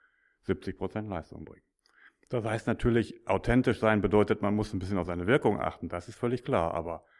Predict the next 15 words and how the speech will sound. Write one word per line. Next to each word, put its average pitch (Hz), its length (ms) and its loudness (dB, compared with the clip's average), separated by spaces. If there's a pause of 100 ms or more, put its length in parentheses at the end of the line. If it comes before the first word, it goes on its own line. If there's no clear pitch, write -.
(260)
wenn 90 160 0
ich 87 120 -4
Gitter 127 280 6
sein 82 360 0
kann, 95 280 0
so 98 200 -4
wie 90 120 -4
ich 90 160 -8
bin, 107 400 0 (120)
dann 87 160 -6
habe 87 160 -6
ich 87 40 -8
einen 90 100 -6
größeren 98 460 0
Erfolg, 87 520 -6